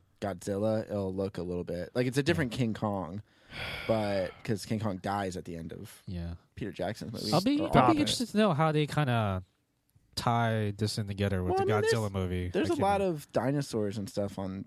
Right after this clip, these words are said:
Speaker 1: the islands, the
Speaker 2: Yeah.
Speaker 1: Kong or Skull Island.
Speaker 2: Yeah. 'Cause I actually enjoyed the Godzilla movie that came out. The, uh,
Speaker 1: I thought it was all right. Yeah.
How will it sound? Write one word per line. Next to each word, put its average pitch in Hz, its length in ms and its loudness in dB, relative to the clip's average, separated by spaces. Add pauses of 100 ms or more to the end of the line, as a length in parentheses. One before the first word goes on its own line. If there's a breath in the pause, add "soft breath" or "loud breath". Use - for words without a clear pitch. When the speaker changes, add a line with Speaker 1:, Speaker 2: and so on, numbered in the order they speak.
Speaker 1:
the - 140 -10
islands, 104 560 -4
the 82 140 -4
Speaker 2:
Yeah. 82 80 -6
Speaker 1:
Kong 107 480 -4 (400)
or 104 160 0
Skull 104 280 -2
Island. 101 440 -2 (480)
Speaker 2:
Yeah. 87 240 -2 (600 soft breath)
'Cause 175 160 6
I 240 120 6
actually 269 280 4
enjoyed 185 260 4
the 117 100 0
Godzilla 95 460 0
movie 92 420 0
that 110 100 -6
came 95 200 -2
out. 92 220 0 (100)
The, 110 180 2
uh, 101 280 2
Speaker 1:
I 160 80 0
thought 147 100 2
it 110 40 2
was 101 100 -2
all 82 80 -4
right. 101 120 -4 (140)
Yeah. 131 140 2